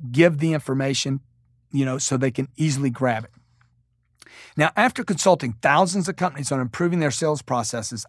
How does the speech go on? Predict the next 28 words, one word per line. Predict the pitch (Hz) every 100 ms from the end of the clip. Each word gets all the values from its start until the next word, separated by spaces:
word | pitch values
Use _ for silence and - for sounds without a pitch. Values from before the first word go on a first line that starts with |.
| 147
I've | 160
encouraged | 196 - 180 131 117
businesses, | 170 180 170 185 156
management, | 139 147 165 147 156
and | 127
salespeople | 156 151 - 123 123
to | 127
make | 131 -
all | 139 156 185
competitive | 196 180 180 156 151
advertising | 151 170 165 135 131 120 135 - _
also | - 196 214 170
available | 131 123 120 123 127 - -
and | 147 139
fully | - - 214 233 254
displayed | 196 180 - 185 170
in | 160
their | 147
offices | 165 196 143 - 127 - -
so | - - 170
that | 156 170 226
if | 240
this | 247 214
person | - 180 175 151
wants | 151 226
to | -
actually | 143 139 - 127
shop, | - 131 127 -